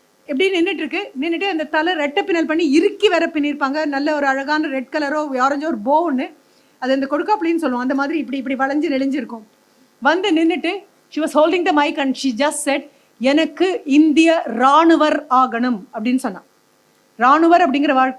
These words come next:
வார்த்தை இந்த தேதி வரைக்கும் தமிழ் எல்லாம் அவ சொன்னதுக்கு அப்புறம் நான் தமிழுக்கு நான் அதை கொடுத்துட்டேன். ராணுவர் அப்படின்னா அவ சோல்ஜர், ராணுவ வீரன்னு சொல்ல அவளுக்கு மனசு வரல, அதனால ராணுவர் ஆகணும். உடனே எல்லாரும் திரும்பி அவளை பாக்குறாங்க.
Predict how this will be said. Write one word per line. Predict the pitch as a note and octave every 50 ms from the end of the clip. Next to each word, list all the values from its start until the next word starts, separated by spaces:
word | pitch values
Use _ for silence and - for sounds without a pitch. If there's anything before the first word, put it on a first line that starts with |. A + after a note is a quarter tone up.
| - _ _
வார்த்தை | C#4 B3+ C4 C#4 C4+ - - A4+ G#4+ D#4+ C4+ C4+
இந்த | A#3+ C4 D4 E4
தேதி | - D#4 D#4 E4 D#4
வரைக்கும் | E4+ D4 D4 - F4+ D#4+
தமிழ் | E4 B3+ C4 D4+ E4
எல்லாம் | D4+ C4 D#4+ F#4 F4
அவ | D#4 C4+
சொன்னதுக்கு | B3 - C#4+ C#4+ F4 C#4+ -
அப்புறம் | E4 E4+ G4 G4+
நான் | F4 D4
தமிழுக்கு | C4+ C4+ C4 D4 - - D4
நான் | B3+ C4
அதை | C#4 B3+ C4+
கொடுத்துட்டேன். | C#4 C#4 - B3+ A3 G3+ - _ _ _ _ _ _ _ _ _ _ _ _ _ _ _ _ _ _ _ -
ராணுவர் | G#3+ C4+ D4 E4 F4+ F4+ F4+ F#4+ F#4+ F#4
அப்படின்னா | C4 A#3+ C#4 E4
அவ | G4+ G4 - -
சோல்ஜர், | - D#4 D#4 F4 F4 C#4+ A3 F4 F4+ D#4 - - - _ _ _ _ _ _ _ _ _ _ _ _ _
ராணுவ | - B3+ C4+ C#4+ D#4 D#4+ E4+ F4+ F#4 F#4 F#4 D4+
வீரன்னு | A#3 D4 D4+ E4 F4 F4 F#4 F#4 G4 G4+
சொல்ல | G#4+ - E4+ D4 D4+
அவளுக்கு | D4+ D4+ C#4 C#4+ C4
மனசு | C4 C4+ D4+ D4 D4+ D4+
வரல, | C4 A#3 G#3 A3
அதனால | A#3 D4 E4 C#4+ A#3+ B3+ D#4 F4 E4
ராணுவர் | B3 B3 C4+ C4+ C#4+ D4+ D#4+ E4 D#4+ D#4+ D#4 -
ஆகணும். | A#3+ B3 B3 A3+ A#3+ A#3 A3 G#3 - _ _ _ _ _ _ _ _ _ _ _ _ _
உடனே | C#4 D4 G4 G#4+ -
எல்லாரும் | D#4 D#4 E4 F#4 G4+ G4+ F#4+ A4 G4+
திரும்பி | C4+ F4+ D#4+ D#4+ E4+
அவளை | D4 C#4 C4+
பாக்குறாங்க. | - C#4 B3+ A#3+ C4 B3+ A#3+ A3 A3+ D#4